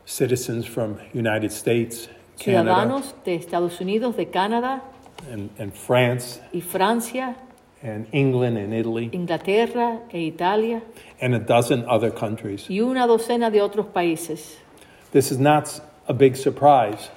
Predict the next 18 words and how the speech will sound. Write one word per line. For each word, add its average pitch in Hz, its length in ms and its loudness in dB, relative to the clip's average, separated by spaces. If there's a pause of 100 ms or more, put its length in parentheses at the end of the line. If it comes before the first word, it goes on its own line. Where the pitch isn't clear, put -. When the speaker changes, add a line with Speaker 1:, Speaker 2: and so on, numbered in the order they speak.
(100)
Speaker 2:
Esto 220 340 2
no 208 120 0
es 220 180 -2
una 202 280 -2 (320)
sorpresa 180 680 0
grande. 185 480 0 (760)
Speaker 1:
Israel 156 320 6
has 135 280 6
four 135 360 6
million 127 600 2 (180)
tourists 127 500 2
come 110 240 -4
every 113 260 -2
year. 110 300 0 (140)
Speaker 2:
Israel 185 460 0
tiene 202 380 -4 (160)
cuatro 202 640 2 (420)
millones. 185 880 -4